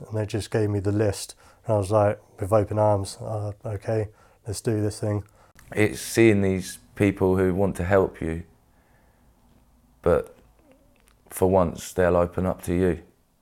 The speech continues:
Speaker 2: And there's the two-way dance there that you never get in any other environment.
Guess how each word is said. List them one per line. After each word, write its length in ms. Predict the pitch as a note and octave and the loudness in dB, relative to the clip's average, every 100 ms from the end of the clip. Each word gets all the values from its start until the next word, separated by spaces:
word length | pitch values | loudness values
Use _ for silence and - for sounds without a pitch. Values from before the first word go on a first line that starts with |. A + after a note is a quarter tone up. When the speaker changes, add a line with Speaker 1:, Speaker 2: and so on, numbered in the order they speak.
| _ _ _ _ _ _ _ _ _ - | _ _ _ _ _ _ _ _ _ -4
Speaker 2:
And 400 | E2+ E2 D#2 - - _ _ _ _ _ _ _ _ _ _ _ _ _ _ _ _ _ _ _ _ _ _ _ | -2 0 -4 -8 -18 _ _ _ _ _ _ _ _ _ _ _ _ _ _ _ _ _ _ _ _ _ _ _
there's 300 | - E2 E2 | -4 -2 -2
the 80 | E2+ | -6
two-way 400 | - F2 D2+ D2+ | -2 0 2 2
dance 580 | F2+ E2+ D2 - - - _ - | 4 2 0 -10 -20 -20 _ -6
there 340 | E2 C#2+ - _ _ _ _ - | -4 -4 -8 _ _ _ _ -8
that 120 | C#2+ | -6
you 100 | E2 | -4
never 320 | F2 E2 E2 | -4 -4 -6
get 280 | - F2 - | -2 -2 -2
in 160 | D2+ | -8
any 180 | D2+ E2 | -6 -4
other 260 | E2 E2+ D#2+ | -6 -4 -6
environment. 640 | D#2 E2+ F2 D#2 D#2+ - | -4 0 2 0 -4 -10